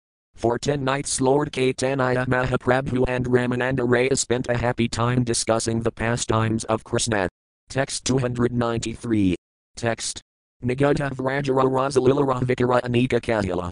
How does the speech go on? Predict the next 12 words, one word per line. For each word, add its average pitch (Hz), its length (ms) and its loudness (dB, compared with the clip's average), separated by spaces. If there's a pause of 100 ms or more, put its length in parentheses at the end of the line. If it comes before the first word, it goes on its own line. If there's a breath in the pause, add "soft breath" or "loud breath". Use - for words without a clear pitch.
(160)
Taranat 120 520 0
Pala 117 340 0
Paran. 110 320 0 (400)
Synonyms. 104 640 0 (440)
Nigudha, 113 480 0 (160)
very 113 320 2
confidential, 101 880 -2 (180)
Vrajara, 110 600 -2 (140)
of 110 160 -4
Vrindavana, 107 640 -2 (160)
or 101 200 0
Vrajabhumi, 104 840 -2